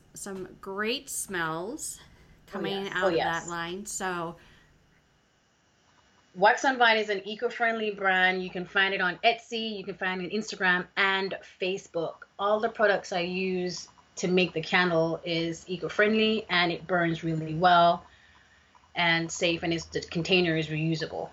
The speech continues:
Speaker 2: at the same time.
Speaker 1: What made you decide to go eco-sustainable?
Speaker 2: I wanna play a part. Well, the world seems like it's going to shit, and sadly, I'm very much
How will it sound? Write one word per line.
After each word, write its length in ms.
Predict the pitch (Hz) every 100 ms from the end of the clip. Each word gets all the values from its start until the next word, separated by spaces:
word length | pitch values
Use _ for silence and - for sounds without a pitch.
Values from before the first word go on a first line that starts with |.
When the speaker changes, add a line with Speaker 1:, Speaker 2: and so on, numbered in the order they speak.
| _
Speaker 2:
at 100 | -
the 60 | -
same 220 | - -
time. 260 | - - - -
Speaker 1:
What 160 | 247 254
made 160 | 262
you 100 | 277
decide 380 | 262 254 240 226
to 60 | 226
go 200 | 220 208
eco-sustainable? 1000 | 214 214 214 202 196 202 196 190 165 170 - _ - _ _ _ _ _ _ _ _ _ _ _ - 208
Speaker 2:
I 100 | 208
wanna 260 | 247 285
play 220 | 277 247 240
a 40 |
part. 340 | - 214 - 185
Well, 240 | 170 160
the 100 | 175
world 320 | 180 196 196
seems 260 | - 190 175
like 160 | 165 165
it's 100 | 170
going 200 | 165 160
to 80 |
shit, 340 | 156 - 180 151
and 120 | 147
sadly, 380 | - 170 170 151
I'm 180 | 156 147
very 280 | 156 156 156
much 160 | -